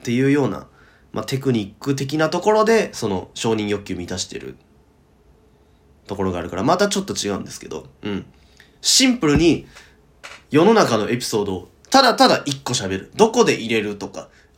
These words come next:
ちょっとアレンジするとか、もう一切なく、ただただ言って、周りの友達が笑ってくれた。はい。嬉しいっていう、もうカスみたいな。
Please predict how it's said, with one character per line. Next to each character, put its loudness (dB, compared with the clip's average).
ち 4
ょ 8
っ 0
と 6
ア 6
レ 6
ン 2
ジ -8
す -10
る -16
と 0
か、 -2
も 2
う -4
一 -2
切 0
な -2
く、 -8
た 6
だ 6
た 4
だ 2
言 -2
っ -8
て、 0
周 2
り -2
の 0
友 -2
達 0
が 0
笑 2
っ -12
て -4
く -6
れ -2
た。 -4
は 4
い。 -2
嬉 2
し -2
い -20
っ -20
て -18
い -16
う、 -20
も -8
う -18
カ -4
ス -6
み -8
た -12
い -12
な。 -18